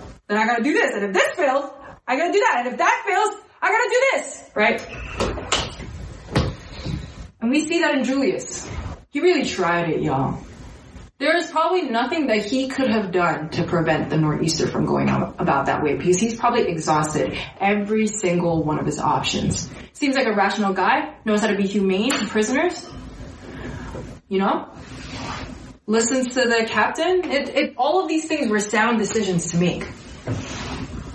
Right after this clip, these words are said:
And yet, none of his plans stood before the will of God.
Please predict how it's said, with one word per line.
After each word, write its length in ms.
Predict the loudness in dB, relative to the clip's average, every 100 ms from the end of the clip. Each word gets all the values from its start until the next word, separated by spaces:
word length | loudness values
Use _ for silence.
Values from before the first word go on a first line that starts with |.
| -16 -18 -18 -20 -2
And 160 | 2
yet, 500 | 4 4 0 -4 -14 -16 -10 -8 -8 -6 -6 -4 -6 -10 -10 -12 -14 -14 -14 -14 -16 -14 -14 -14 -14 -14 -16 -12 -10 -10 -10 -12 -12 -10 -10 -12 -14 -14 -14 -16 -16 -18 -18 -16 -18 -18 -6
none 200 | 0 2
of 120 | 2 -2
his 140 | -4
plans 340 | -2 0 2
stood 200 | 2 2
before 300 | 2 0 2
the 80 | 2
will 140 | 4 2
of 60 |
God. 360 | 0 -2 -2